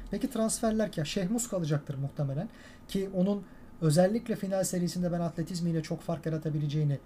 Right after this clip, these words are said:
gösterdiği kanaatindeyim. Aynı şekilde İsmet Akpınar kalabilir. Savunma bakımından Mitsic'e, Larkin'e,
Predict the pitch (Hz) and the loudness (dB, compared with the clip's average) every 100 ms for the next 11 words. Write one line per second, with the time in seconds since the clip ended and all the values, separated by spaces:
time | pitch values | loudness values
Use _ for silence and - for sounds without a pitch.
0 | - 143 - 151 139 143 220 226 226 220 | -2 -2 0 0 0 0 -2 0 0 -2
1 | 220 220 226 - - - - - - 190 | -2 -2 -2 -6 -16 -20 -20 -10 0 4
2 | 226 220 190 196 185 208 196 196 196 185 | 4 2 -2 -2 -2 -2 0 0 0 -2
3 | 151 175 165 185 233 - - - - 175 | 0 0 2 0 -4 -8 -16 -8 0 2
4 | 165 175 190 254 214 165 175 175 165 147 | 4 4 4 2 0 0 2 2 2 2
5 | 165 - - - - 147 214 - - 160 | 0 -2 -16 -14 0 6 6 6 2 2
6 | 165 147 - - - - - - 143 175 | 0 0 -2 -16 -18 -18 -18 -2 4 6
7 | 214 - 208 151 | 6 2 2 2